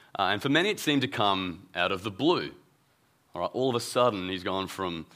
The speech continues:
loving and living for Jesus to now rejecting him in this Instagram post. But for those who were close to him, those who knew him, this wasn't out of the blue. This was not a sudden process, but rather,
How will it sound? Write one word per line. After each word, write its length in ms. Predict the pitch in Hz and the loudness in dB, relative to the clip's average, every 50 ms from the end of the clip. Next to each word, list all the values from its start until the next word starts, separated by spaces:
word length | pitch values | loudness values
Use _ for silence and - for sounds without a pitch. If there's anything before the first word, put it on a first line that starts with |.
| - - _ - | -20 -20 _ -2
loving 380 | 101 110 113 107 107 98 95 | 0 2 2 2 0 -4 -4
and 80 | 95 98 | -2 -2
living 200 | 104 104 107 95 | -2 -2 -2 -4
for 100 | - 95 | -6 -8
Jesus 640 | 82 85 98 101 110 101 90 80 - - - - - _ _ - _ _ _ | -6 -4 -4 -4 -4 -6 -8 -10 -8 -6 -6 -8 -8 _ _ -20 _ _ _
to 60 | - 92 | -8 -6
now 440 | 92 92 90 90 87 82 82 78 - - - | -2 0 0 0 0 0 -2 -4 -8 -16 -10
rejecting 500 | 92 90 82 87 101 95 - - 101 90 | -10 -8 -4 -4 -4 -4 -4 -6 -10 -8
him 320 | 80 87 80 78 76 73 - _ - _ _ - | -6 -6 -6 -8 -8 -12 -14 _ -20 _ _ -10
in 140 | 98 90 90 | -8 -6 -6
this 200 | 87 82 - - | -6 -8 -8 -8
Instagram 600 | 85 90 87 - - 90 78 85 82 80 82 - | -10 -10 -10 -8 -10 -10 -8 -8 -8 -8 -10 -8
post. 320 | - 104 101 95 92 - | -4 -2 0 0 0 -2
But 140 | - 104 - | -6 -6 -4
for 100 | - 123 | -4 0
those 320 | 117 135 151 175 175 175 | 2 4 4 4 2 2
who 140 | - 139 117 | 0 -4 -2
were 80 | 101 98 | -4 -4
close 380 | - - - 123 135 147 143 - | -6 -2 0 0 0 0 -2 -4
to 120 | - 90 | -6 -6
him, 200 | 80 82 76 73 | -6 -6 -8 -4
those 240 | 85 104 117 113 - | -2 -2 -2 -2 -2
who 140 | - 110 101 | -6 -6 -6
knew 240 | 98 107 117 120 | -4 -4 -4 -4
him, 260 | 113 101 87 78 76 - - - - - - - | -4 -4 -6 -8 -8 -12 -16 -18 -20 -20 -16 -8
this 200 | - 120 - - | -8 -8 -6 0
wasn't 460 | 117 123 123 113 135 123 113 113 - - | 2 2 2 2 0 -2 -2 -2 0 2
out 160 | 101 98 95 | 4 4 4
of 60 | 95 | 2
the 60 | 90 | 0
blue. 280 | 82 73 85 80 78 78 | -4 -6 -8 -10 -8 -10
This 120 | 85 - | -10 -8
was 100 | - 110 | -6 -4
not 120 | 120 135 135 | -4 -2 -2
a 60 | - 95 | -2 -6
sudden 600 | - - - - 120 117 113 110 101 95 90 - - - - - _ | -6 -6 0 2 2 4 4 2 0 -2 -6 -10 -12 -18 -20 -20 _
process, 520 | - - 104 104 113 - - - 87 82 - | -2 0 0 2 0 -2 -4 -6 -6 -8 -6
but 200 | - 98 - 90 | -8 -8 -8 -4
rather, 540 | 98 110 113 117 131 131 110 95 - 73 | -2 0 2 2 2 2 0 0 -2 -4